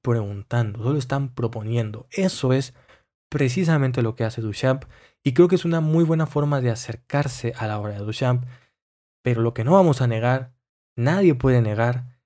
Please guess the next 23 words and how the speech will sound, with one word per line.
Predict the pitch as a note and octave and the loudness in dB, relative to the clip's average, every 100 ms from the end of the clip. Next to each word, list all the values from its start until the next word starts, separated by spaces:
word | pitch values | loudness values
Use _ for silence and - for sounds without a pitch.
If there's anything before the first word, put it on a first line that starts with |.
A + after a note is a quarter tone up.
| _ _ _ | _ _ _
es | B2 B2 | -4 -4
que | C3+ | -4
fue | B2+ D3 | 0 2
un | C#3 | 4
hito | C#3 B2 C3+ C3 | 2 2 -2 0
importantísimo | A#2 A2 - G#2+ - G#2+ G#2+ - - C#3+ - G#2 A#2 - _ _ _ - | -4 -4 -4 -8 -6 -8 -8 -6 0 0 0 -8 -10 -16 _ _ _ -4
y | C3 | -4
que | B2+ B2+ | 0 0
a | |
día | C#3+ F#3+ F3 | 2 4 4
de | D3 | 6
hoy | C#3+ D3 B2 | 6 4 0
no | C3 C#3 D#3+ F#3 - | 0 2 2 2 -4
concebimos | C#3 B2 A#2 B2 B2+ B2+ B2+ | -8 -4 -2 2 2 0 -4
el | A2+ | -4
arte | A2+ - A2 | -4 -4 -4
igual | G#2+ B2 C3+ B2 _ _ - | 0 0 0 -6 _ _ -2
gracias | B2 C#3 D3 E3+ E3+ - | 2 4 2 2 0 0
a | A#2+ | -6
la | G#2 | -6
fuente | - A#2+ A2 G#2+ | -4 -4 -4 -4
de | G#2 | -8
Duchamp. | G#2+ A#2+ A2+ | -12 -12 -12